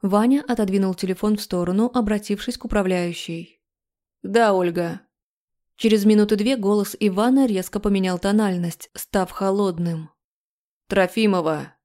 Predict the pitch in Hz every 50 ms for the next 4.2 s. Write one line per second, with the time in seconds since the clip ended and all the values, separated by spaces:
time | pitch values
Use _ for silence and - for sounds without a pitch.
0 | _ _ _ - 196 208 190 180 190 196 190 190 208 208 190 175 170 - 175 165
1 | - - - 190 185 185 185 180 202 202 190 175 156 143 135 - - _ _ _
2 | _ _ _ _ _ _ _ _ _ _ _ _ _ _ _ 262 262 247 240 247
3 | 247 226 240 254 247 226 190 175 175 175 - - 220 214 - 247 226 196 175 -
4 | 180 170 160 156